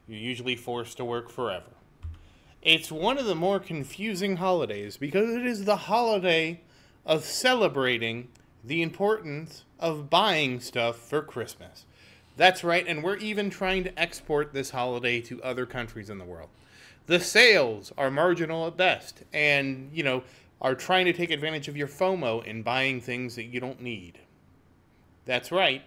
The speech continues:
Welcome to the most American holiday of all, Black Friday.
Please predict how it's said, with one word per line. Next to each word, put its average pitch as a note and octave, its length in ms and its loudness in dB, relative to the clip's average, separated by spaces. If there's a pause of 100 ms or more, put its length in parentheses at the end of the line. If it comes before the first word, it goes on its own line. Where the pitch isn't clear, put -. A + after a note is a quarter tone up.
(460)
Welcome F#3 580 2
to G#3 180 -6
the F#3+ 100 -2
most G3 300 -2
American F#3+ 480 0
holiday G3 420 2
of G3 100 0
all, A#2+ 380 2 (320)
Black G2+ 400 -4
Friday. F2 540 -8